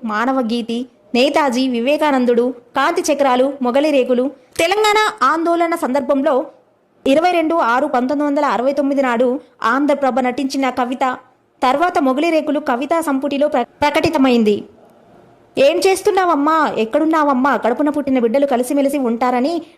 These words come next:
ఢిల్లీ కోట జయించి ఎల్ల రాజ్యమేలుతారని, కల్మి బలిమి పండిసారని కలలు కన్నావు కదా."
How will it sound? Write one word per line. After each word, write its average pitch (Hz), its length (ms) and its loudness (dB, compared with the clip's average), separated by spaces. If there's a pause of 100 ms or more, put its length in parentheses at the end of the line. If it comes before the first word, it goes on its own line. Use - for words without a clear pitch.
ఢిల్లీ 330 300 2
కోట 349 240 0
జయించి 311 600 -2 (260)
ఎల్ల 294 260 0
రాజ్యమేలుతారని, 294 920 0
కల్మి 302 580 0
బలిమి 330 320 0
పండిసారని 277 840 -2 (680)
కలలు 311 280 2
కన్నావు 294 460 2
కదా." 247 480 0